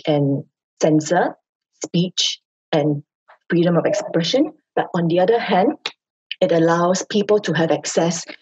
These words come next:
to the official, authoritative, or credible information.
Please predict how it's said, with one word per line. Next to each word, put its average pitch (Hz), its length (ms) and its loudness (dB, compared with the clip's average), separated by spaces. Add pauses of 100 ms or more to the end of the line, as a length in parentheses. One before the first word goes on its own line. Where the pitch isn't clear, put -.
(260)
to 165 300 2
the 156 120 4
official, 180 640 2
authoritative, 165 880 0
or 160 140 -2
credible 156 480 0
information. 139 760 -2